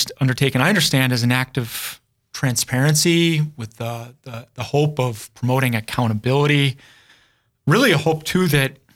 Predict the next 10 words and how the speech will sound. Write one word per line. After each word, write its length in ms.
um, 400
greater 320
trust 680
amongst 400
all 120
the 60
people 300
of 100
God 480
and, 280